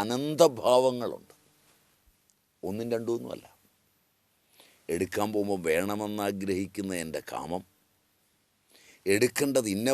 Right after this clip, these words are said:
പോലെ ആയിരിക്കണമെന്ന് പറയുന്ന എൻ്റെ നീതിശാസ്ത്രങ്ങൾ, എടുത്താൽ നീ ഇന്നതുപോലെ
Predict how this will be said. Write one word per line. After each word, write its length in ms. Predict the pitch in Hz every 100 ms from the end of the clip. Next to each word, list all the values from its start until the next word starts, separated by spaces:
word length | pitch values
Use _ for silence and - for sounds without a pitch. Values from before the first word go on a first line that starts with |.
| 131
പോലെ 200 | 135 131
ആയിരിക്കണമെന്ന് 760 | 127 127 120 - 117 113 113 113 92
പറയുന്ന 380 | 92 104 107 110 98 - _ _ _ _ _ _ _ _ _
എൻ്റെ 360 | 87 107 107 101 90 - _ _ _ _ 73
നീതിശാസ്ത്രങ്ങൾ, 880 | 85 90 101 - 101 - 110 113 127 - _ _ _ _ _ _ _ _ _ _ _ _ _
എടുത്താൽ 580 | 98 117 139 - 165 165 156
നീ 80 | 156 139
ഇന്നതുപോലെ 600 | 123 151 160 143 143 147